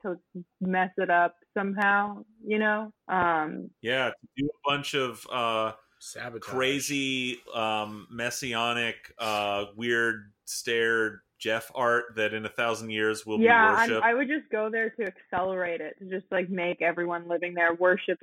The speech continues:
Speaker 1: Jeff even earlier, just to really amp, amp it up a bit.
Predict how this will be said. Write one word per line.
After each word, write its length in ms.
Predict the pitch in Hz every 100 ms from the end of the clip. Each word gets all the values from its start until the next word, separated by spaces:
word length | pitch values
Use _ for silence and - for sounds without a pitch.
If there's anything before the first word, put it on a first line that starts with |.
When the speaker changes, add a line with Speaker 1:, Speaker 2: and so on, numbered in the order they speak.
| -
Speaker 1:
Jeff 240 | 180 175 - _
even 320 | 208 190 175
earlier, 580 | 165 175 185 175 170 165 175
just 120 | 214 _
to 80 | 185
really 340 | 180 180 170
amp, 200 | 170 165 -
amp 240 | 180 185 185
it 80 |
up 180 | 165 160 - _ -
a 20 |
bit. 220 | 156 95